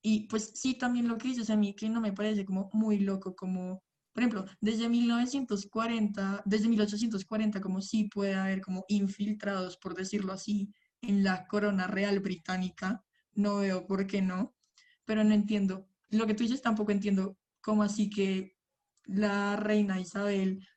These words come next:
fue inseminada por Winston Churchill, si además ella no se suponía que iba a llegar al trono, ella llegó porque su tío abdicó,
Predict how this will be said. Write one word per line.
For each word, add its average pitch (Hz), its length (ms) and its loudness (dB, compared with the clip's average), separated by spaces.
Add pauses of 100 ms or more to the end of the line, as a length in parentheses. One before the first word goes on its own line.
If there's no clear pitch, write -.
fue - 160 0
inseminada 196 640 2
por 196 140 -2
Winston 208 380 0
Churchill, 190 380 -4
si 190 220 -8
además 196 640 0 (380)
ella 208 260 4
no 208 240 4
se 196 100 0
suponía 208 560 2
que 208 120 -4
iba 196 180 2
a 180 40 -6
llegar 196 280 0
al 185 160 -6
trono, 185 480 -4 (300)
ella 196 220 0
llegó 202 260 2
porque 196 300 0
su 214 160 0
tío 190 300 0
abdicó, 185 760 -4